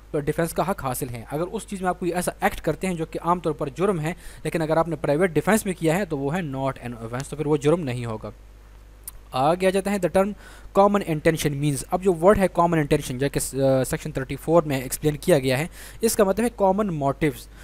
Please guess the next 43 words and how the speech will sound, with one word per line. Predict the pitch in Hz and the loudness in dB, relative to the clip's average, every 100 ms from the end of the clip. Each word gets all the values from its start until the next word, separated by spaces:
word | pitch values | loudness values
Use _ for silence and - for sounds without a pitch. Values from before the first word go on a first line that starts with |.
| - - | -20 -4
तो | 170 | -2
कॉमन | - 185 202 | 4 4 4
मोटिव | 185 170 180 | 2 2 2
यानी | 175 170 | 0 2
दो | 165 196 | 4 4
या | 175 | 4
दो | 175 | 0
से | 170 | 0
जब | 165 151 147 | 0 -2 -2
लोग | 165 160 | -2 0
जब | 160 | -2
मिलके | 151 202 175 | 0 -2 0
उन्होंने | 160 160 | -2 -2
कॉमन | - 165 170 | 0 0 0
इंटेंशन, | 151 147 190 190 165 | -4 -4 -4 -4 -6
कॉमन | 160 160 165 | -6 -6 -6
इरादा | 139 135 151 160 | -4 -2 0 0
यानी | 143 151 | -2 -4
एक | 175 165 | -4 -2
जैसा | 156 156 | -2 -2
इरादा | 139 151 202 | 2 4 6
बनाया | 175 151 151 | 4 4 4
हुआ | 143 | 4
है | 135 | -2
किसी | - 131 | -6 -8
जुर्म | 156 175 | -2 -2
करने | 151 143 165 | -2 -4 -2
का, | 196 | -4
तो | - - - - | -6 -14 -10 -6
इसका | 180 185 | -2 0
मतलब | 165 190 | 0 -2
है | 220 | -4
कि | 196 | -4
उनकी | 185 175 | -6 -6
जो | 160 | -6
मोटिव | 147 139 160 208 | -6 0 0 2
है, | 165 | 0
जो | 139 | -2
वजह | 131 170 180 | 2 6 6
है | 208 | 4
वो | 180 | 0
सेम | 156 143 127 120 | -4 -2 -2 -4
है। | 110 - - | -10 -12 -18